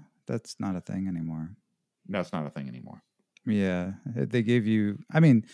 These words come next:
Speaker 1: you know, this is also long ago. It feels so alien, doesn't it now? But yeah,
Speaker 2: Yeah,
Speaker 1: they
Speaker 2: it
Speaker 1: gave
Speaker 2: does.
Speaker 1: the people the, uh, papers with just totally blank on it, you know,
Speaker 2: Nothing.
Speaker 1: what
Speaker 2: Yeah.
Speaker 1: it's supposed to be the disclosure.
Speaker 2: Not nine pages of side effects in eight-point font.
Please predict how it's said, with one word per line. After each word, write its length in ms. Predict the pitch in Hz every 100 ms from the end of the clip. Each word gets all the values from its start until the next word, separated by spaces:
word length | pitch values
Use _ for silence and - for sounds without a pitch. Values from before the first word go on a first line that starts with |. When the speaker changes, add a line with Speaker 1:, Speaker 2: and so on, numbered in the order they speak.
| - - _ _ -
Speaker 1:
you 80 | 151
know, 220 | 98 92 - - 156 _ _
this 180 | 156 -
is 120 | 98
also 280 | 104 110 98
long 260 | 87 117 107
ago. 180 | 90
It 80 | 90
feels 180 | - 113
so 160 | - 107
alien, 340 | 110 139 -
doesn't 220 | - 104 120
it 100 | -
now? 240 | 135 139
But 240 | - - -
yeah, 140 | - 139
Speaker 2:
Yeah, 80 | 98
Speaker 1:
they 80 | 104
Speaker 2:
it 60 |
Speaker 1:
gave 160 | 110 110
Speaker 2:
does. 80 | 107
Speaker 1:
the 180 | 107
people 400 | - 127 120 110
the, 400 | 104 110 104 101 - _ - _ _ -
uh, 160 | 107 101
papers 560 | - 117 117 113 107
with 160 | 98 95 -
just 240 | 104 -
totally 280 | - 110 104
blank 480 | - 104 104 110 - - _ _ -
on 160 | 104 110
it, 160 | 113 -
you 100 | 120
know, 80 | 90
Speaker 2:
Nothing. 220 | 104 139 -
Speaker 1:
what 160 | 104 -
Speaker 2:
Yeah. 240 | 95 82 -
Speaker 1:
it's 100 | -
supposed 240 | 113 -
to 60 | 98
be 80 |
the 100 | 98
disclosure. 580 | 92 - 107 104 104 107 - _ _ _ _
Speaker 2:
Not 280 | 92 98 85
nine 240 | 95 95 87
pages 560 | 95 87 85 82 73
of 280 | - 80 71
side 260 | - 82 78
effects 320 | - 73 -
in 80 | -
eight-point 380 | 71 - 73 -
font. 240 | 69 -